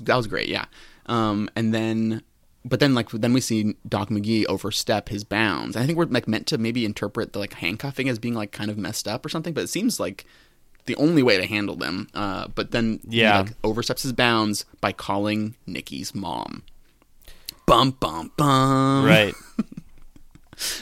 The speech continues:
Speaker 1: And then, yeah, so she shows up and she's like, you know, we're meant to understand she just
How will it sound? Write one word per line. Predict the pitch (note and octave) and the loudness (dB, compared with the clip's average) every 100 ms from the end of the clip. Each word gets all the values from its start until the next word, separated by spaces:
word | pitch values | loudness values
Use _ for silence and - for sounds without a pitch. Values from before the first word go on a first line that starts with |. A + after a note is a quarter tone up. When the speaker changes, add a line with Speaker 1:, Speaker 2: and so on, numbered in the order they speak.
| - | -2
Speaker 1:
And | A2+ | 0
then, | A2+ | 2
yeah, | G2+ | 0
so | - | -2
she | A2 A2+ | -4 -2
shows | B2+ A#2 A2 | 2 2 4
up | G#2+ - | 2 0
and | G2+ | -6
she's | - G#2 | -4 -4
like, | G#2 G2 - - - - - | -6 -6 -10 -20 -20 -12 -4
you | |
know, | G2+ | -2
we're | G2+ | 0
meant | G#2+ - | -2 -2
to | |
understand | G#2 G#2 - G2+ G#2 | -4 -4 -6 -6 -6
she | - | -6
just | G2+ G2+ | -6 -6